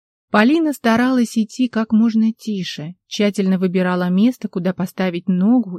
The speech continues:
и всё время оглядывалась, боясь пропустить хоть малейшее движение кого бы то ни было. Но когда она почти успокоилась, поглощённая собственными мыслями и сосредоточенная на движении,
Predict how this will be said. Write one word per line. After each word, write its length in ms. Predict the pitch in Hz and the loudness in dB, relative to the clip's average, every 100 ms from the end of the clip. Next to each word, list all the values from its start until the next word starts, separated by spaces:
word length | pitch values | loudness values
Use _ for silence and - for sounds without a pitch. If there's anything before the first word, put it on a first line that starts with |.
| - | -12
и 80 | 180 | -8
всё 240 | - 320 | 0 0
время 380 | 269 277 240 208 | 2 4 4 4
оглядывалась, 680 | 196 220 269 240 208 202 185 | 2 2 2 2 0 -2 -2
боясь 400 | 185 208 240 - | 0 0 0 -2
пропустить 640 | 202 202 208 - 240 - | -6 -4 -6 -2 -4 -2
хоть 300 | 214 220 - | -2 -2 -4
малейшее 640 | 190 226 240 202 - 185 | -2 4 4 4 0 -4
движение 600 | 170 190 175 226 254 190 | 0 0 2 2 4 2
кого 240 | 180 180 202 | -2 -4 -4
бы 120 | 202 | -2
то 120 | 202 | -2
ни 240 | 202 190 170 | 0 0 0
было. 360 | 156 151 160 - _ _ _ _ | -4 -8 -12 -14 _ _ _ _
Но 200 | 208 240 | 4 6
когда 380 | 277 262 302 330 | 4 2 4 2
она 160 | 285 | 2
почти 380 | 254 247 - 277 | 0 -2 -2 -4
успокоилась, 880 | 262 - 220 220 - 311 277 180 - | -4 -4 -6 -6 -4 -2 0 -2 -6
поглощённая 720 | - 185 208 226 294 277 226 | -4 0 0 0 -2 2 2
собственными 680 | - 277 - - 202 196 208 | 0 -4 -6 -4 0 2 4
мыслями 580 | 220 277 - 190 175 165 | 4 4 0 -4 -4 -6
и 120 | - | -6
сосредоточенная 960 | 214 214 214 233 233 294 - 220 202 190 | -4 -2 0 0 -2 -4 0 2 2 0
на 120 | 185 | 0
движении, 840 | 180 196 190 254 311 269 175 185 | 2 0 0 -2 0 0 0 -6